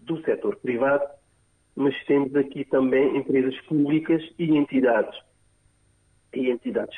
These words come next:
públicas, autoridades portuárias, et cetera, que também no quadro de, das suas atividades levarão também as propostas que o país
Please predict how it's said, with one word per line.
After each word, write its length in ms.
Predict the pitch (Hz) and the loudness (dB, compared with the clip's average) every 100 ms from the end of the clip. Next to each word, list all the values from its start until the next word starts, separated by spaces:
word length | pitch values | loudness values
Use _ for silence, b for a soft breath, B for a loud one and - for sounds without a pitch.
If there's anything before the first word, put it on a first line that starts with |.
| - | -4
públicas, 460 | 131 131 151 156 123 | -2 0 0 -2 -2
autoridades 580 | 113 120 110 98 101 | -2 -2 -2 -2 -2
portuárias, 560 | - 101 - 95 95 101 | -8 -12 -2 -2 -2 -6
et 160 | 107 - | -6 0
cetera, 400 | 135 135 156 - _ b b b b - | 0 0 -4 -6 _ b b b b -6
que 160 | 220 208 | -2 0
também 400 | 185 151 139 127 | 0 2 2 2
no 120 | 131 | 2
quadro 640 | 147 139 127 117 110 107 _ _ _ _ - | 2 2 2 2 -2 -6 _ _ _ _ -10
de, 300 | 107 120 110 | 0 0 2
das 160 | - - | -2 -2
suas 240 | 131 117 | 0 0
atividades 580 | 113 110 120 117 135 135 - _ _ - | -2 -2 2 2 2 -2 -18 _ _ -6
levarão 480 | 127 131 123 123 123 | 0 2 2 2 2
também 420 | 117 113 120 127 - | 0 2 2 2 -4
as 100 | - | -16
propostas 520 | - 117 120 117 - - | -6 -4 -2 -2 -6 -12
que 120 | 160 | -6
o 80 | 151 | -2
país 240 | 135 120 | 0 0